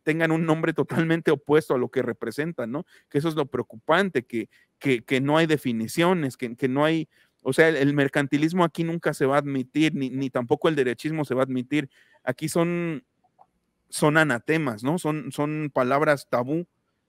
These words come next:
que el pri se encargó de, eh, de, en los medios de, de estigmatizar.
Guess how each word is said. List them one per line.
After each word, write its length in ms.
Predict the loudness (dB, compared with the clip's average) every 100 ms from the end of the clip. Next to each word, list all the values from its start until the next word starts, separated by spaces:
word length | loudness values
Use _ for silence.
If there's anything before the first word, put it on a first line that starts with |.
| _
que 560 | 2 4 4 2 -2 -2
el 140 | -6
pri 280 | -2 0 2
se 120 | 2
encargó 460 | -2 2 0 4 4
de, 260 | 4 0 -4
eh, 60 |
de, 140 | -4 -2
en 160 | 0 0
los 160 | -2
medios 320 | 0 0 0 -2
de, 180 | -6
de 100 | -6 -6
estigmatizar. 800 | -6 -6 -8 -10 -4 -2 -2